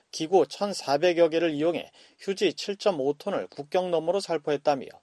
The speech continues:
뒤져보면 알겠지만 우리는 빈 휴지장만 살포했을 뿐 그 어떤 정치적 성격의 선동 내용을 들이민 것은 없다고 주장했습니다. 한국군은 김 부부장 담화가 나오기 직전인 구 일 오후 북한의 오물풍선 공세에 맞서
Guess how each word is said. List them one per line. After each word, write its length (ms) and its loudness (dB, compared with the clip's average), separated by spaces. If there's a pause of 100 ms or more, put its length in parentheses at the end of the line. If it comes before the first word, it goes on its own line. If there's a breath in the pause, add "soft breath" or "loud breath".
(260 soft breath)
뒤져보면 560 4
알겠지만 680 0
우리는 400 0
빈 240 -6
휴지장만 760 -2
살포했을 540 -2
뿐 260 -8 (320 soft breath)
그 140 6
어떤 400 6
정치적 480 -2
성격의 640 0
선동 420 -2
내용을 380 2
들이민 400 -4
것은 240 0
없다고 460 2
주장했습니다. 920 -4 (520 soft breath)
한국군은 720 0
김 240 -6
부부장 420 2
담화가 440 0
나오기 340 2
직전인 540 -2
구 180 -6
일 140 0
오후 280 0 (320 soft breath)
북한의 340 2
오물풍선 840 2
공세에 380 0
맞서 360 -4